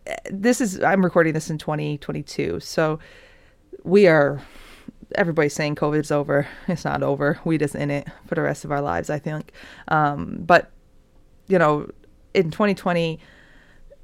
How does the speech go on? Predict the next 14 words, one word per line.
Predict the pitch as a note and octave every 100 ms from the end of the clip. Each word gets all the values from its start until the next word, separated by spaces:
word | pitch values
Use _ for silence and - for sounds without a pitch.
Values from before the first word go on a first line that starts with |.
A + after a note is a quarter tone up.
| -
that | F#3 D#3
was | D3
rough. | D3 - - -
<laughs> | -
Twenty | - F#3+
twenty-one, | F3 G3 F3 D#3+ D3+ - - -
rough. | D#3+ D3 B2 - -
And | E3 D#3
I |
feel | D#3+ F#3
like | F3+ F3
this | D3+ -
whole | D#3
pandemic | - D#3 D3+ D3 D3 -